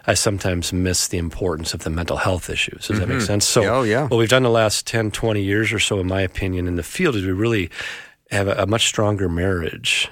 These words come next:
Speaker 1: um, it, with both disciplines. So we're just much more aware of those clients. Like, for example,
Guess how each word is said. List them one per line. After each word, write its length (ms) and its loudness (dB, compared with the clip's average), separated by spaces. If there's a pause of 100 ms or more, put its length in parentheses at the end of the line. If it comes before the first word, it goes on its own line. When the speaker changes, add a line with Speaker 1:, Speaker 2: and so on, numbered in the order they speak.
Speaker 1:
um, 480 -4
it, 220 -2
with 180 0
both 300 -2
disciplines. 760 0 (360)
So 180 2
we're 80 4
just 220 0
much 240 2
more 180 4
aware 480 2
of 140 0
those 240 -2
clients. 380 -2
Like, 100 2
for 160 0
example, 640 2